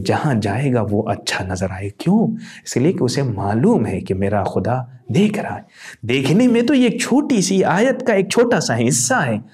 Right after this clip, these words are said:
"वल्लाहु बसीरुम बिल इबाद", मगर ये हज़ारों अकीदे इसी आयत पे संवरते हैं। इसलिए गुजारिश है इस साल माह मुबारक रमज़ान में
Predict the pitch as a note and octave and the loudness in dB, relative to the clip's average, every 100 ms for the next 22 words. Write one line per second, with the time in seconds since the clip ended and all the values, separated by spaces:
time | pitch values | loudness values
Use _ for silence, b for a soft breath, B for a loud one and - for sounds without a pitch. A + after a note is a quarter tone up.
0 | B B - G#2 G2+ G#2+ C3 F3 C3+ G2+ | B B -2 0 2 0 0 0 0 0
1 | A#2+ A2 - E3 G3 F3 A#2+ G#2+ G#2+ F#2 | 0 -2 0 2 2 2 2 0 -2 -4
2 | F2+ F2+ - B B B B A#2 B2+ D#3+ | -6 -6 -14 B B B B 0 2 2
3 | C#3+ A#2+ C#3 A#2 B2 B2+ C3 G3 G#3+ F#3+ | 2 2 2 0 0 0 0 2 0 2
4 | F#3 A#3+ A3 G3 B B B D3 D#3+ - | 2 2 2 -2 B B B -2 -2 2
5 | B3+ B3 F#3 D#4+ D#3+ D#3 F#3+ - A3 B2 | 4 6 4 4 4 2 0 2 0 0
6 | - D#3 E3 C#3 C3+ G3+ G#3 - D3 - | -2 0 0 0 2 0 -2 -2 -2 -2
7 | A2 G#2 - G#2+ F#2 - - _ _ _ | -2 -4 -4 -6 -6 -12 -18 _ _ _
8 | b b b b b A#2 A2 G#2 A2+ G2+ | b b b b b -2 0 2 2 2
9 | G#2 A2 A2+ G2+ - F#2 G2 - C3+ - | 2 2 0 -2 -2 -6 -8 -4 -2 -2
10 | - G2 F2 - B B B - G2+ G2 | -2 -4 -6 -10 B B B -4 -2 -2
11 | F#2+ F#2+ F#2+ F#2+ F#2 F#2+ F#2 G2+ F2 E2+ | -2 -2 -4 -6 -6 -6 -4 -4 -6 -8
12 | F2 | -10